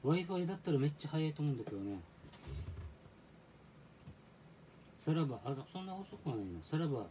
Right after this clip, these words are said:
渡辺真由。真由は本当に偉大な、本当に偉大だった昭和のアイドル。いや、映画の、映画女優のような、稀な逸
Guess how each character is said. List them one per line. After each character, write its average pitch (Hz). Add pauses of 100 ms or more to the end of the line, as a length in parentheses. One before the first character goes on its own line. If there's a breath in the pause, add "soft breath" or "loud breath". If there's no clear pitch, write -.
渡 131
辺 127
真 117
由。 90 (3000)
真 143
由 151
は 113
本 139
当 127
に 123
偉 -
大 120
な、 113 (920)
本 131
当 120
に 113
偉 107
大 -
だ 110
っ 104 (220)
た -
昭 127
和 117
の 113
ア 110
イ 110
ド 104
ル。 90 (760)
い 107
や、 110
映 113
画 110
の、 107 (220)
映 113
画 110
女 104
優 110
の 98
よ 95 (1300)
う 113
な、 113
稀 113
な 107
逸 107